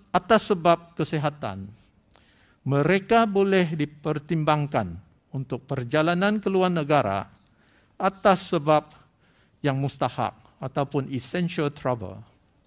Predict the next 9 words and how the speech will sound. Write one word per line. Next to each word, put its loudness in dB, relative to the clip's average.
Walau -4
bagaimanapun, 0
mereka 0
adalah 0
dikehendaki 0
untuk 0
membuat 0
permohonan 0
kebenaran 0